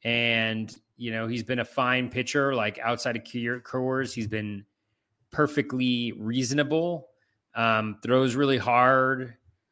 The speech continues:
you know, doesn't give up. Um, well, I guess it's hard to, it's hard to say. Let's see. Let me, let me check his splits here for his career.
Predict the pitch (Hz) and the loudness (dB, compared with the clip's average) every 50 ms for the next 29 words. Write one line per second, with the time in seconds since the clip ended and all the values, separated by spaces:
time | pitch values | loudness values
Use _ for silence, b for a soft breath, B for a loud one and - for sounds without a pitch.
0 | _ _ _ 117 117 120 123 123 123 127 127 123 123 120 110 104 127 123 123 120 | _ _ _ -6 -4 -2 0 2 2 2 2 0 -2 -2 0 2 2 2 2 2
1 | 131 120 110 120 117 120 123 120 123 - - - - 113 110 107 107 104 104 104 | -2 -4 -4 -2 0 2 2 2 0 -4 -12 -14 -10 -6 -4 -2 0 0 -2 -2
2 | 101 104 101 101 95 - _ _ _ - 107 104 104 107 107 117 117 - - 101 | -4 -6 -8 -12 -14 -16 _ _ _ -16 -12 -8 -6 -4 -2 -2 -2 -2 -4 -4
3 | - 113 107 107 98 101 95 92 92 - - _ _ _ - - - 101 101 - | -4 -2 -2 -2 -2 -4 -8 -8 -10 -12 -18 _ _ _ -18 -16 -16 -16 -16 -14
4 | 117 - - 113 110 113 113 113 113 _ _ _ _ _ _ _ _ _ _ - | -12 -12 -12 -12 -12 -16 -16 -18 -20 _ _ _ _ _ _ _ _ _ _ -12
5 | 117 113 - - 104 95 92 104 104 101 101 98 98 110 104 104 104 98 92 - | -10 -8 -8 -8 -8 -10 -10 -10 -10 -10 -10 -10 -10 -10 -10 -8 -8 -10 -10 -10
6 | - - 104 - - 101 98 - - - - 110 110 110 - - 110 110 110 110 | -10 -8 -8 -8 -10 -10 -8 -8 -8 -8 -10 -14 -12 -10 -10 -10 -10 -12 -12 -14
7 | 110 110 _ _ - 110 107 107 110 - - - - 113 113 113 110 110 110 110 | -14 -16 _ _ -16 -14 -12 -12 -12 -14 -14 -14 -14 -12 -12 -12 -12 -12 -12 -14
8 | 113 | -16